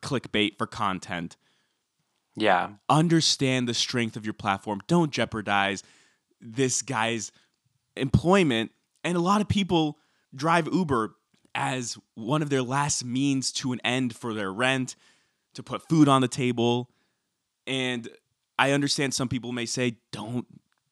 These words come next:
Speaker 1: you know, go to the bathroom in someone's house." Okay, but he shouldn't get fired over it, right? But because of how public this got,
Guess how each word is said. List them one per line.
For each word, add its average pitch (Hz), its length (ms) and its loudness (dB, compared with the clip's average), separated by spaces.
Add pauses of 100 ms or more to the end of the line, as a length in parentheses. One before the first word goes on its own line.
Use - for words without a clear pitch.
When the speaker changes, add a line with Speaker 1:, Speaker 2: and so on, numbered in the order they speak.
(160)
Speaker 1:
you 127 140 -8
know, 104 180 -4
go 117 220 -10
to 117 80 -6
the 104 80 -10
bathroom 107 400 2
in 98 60 -4
someone's 101 320 -6
house." 98 520 -4 (1080)
Okay, 117 540 0 (240)
but 117 200 -2 (180)
he 127 120 -10
shouldn't 131 260 2
get 120 120 -2
fired 107 420 2
over 101 340 -2
it, - 300 -6 (400)
right? 104 360 0 (260)
But 110 120 -2
because 123 320 -4
of 123 80 -6
how 113 180 0
public 123 560 -2
this 110 240 -4
got, 107 400 -2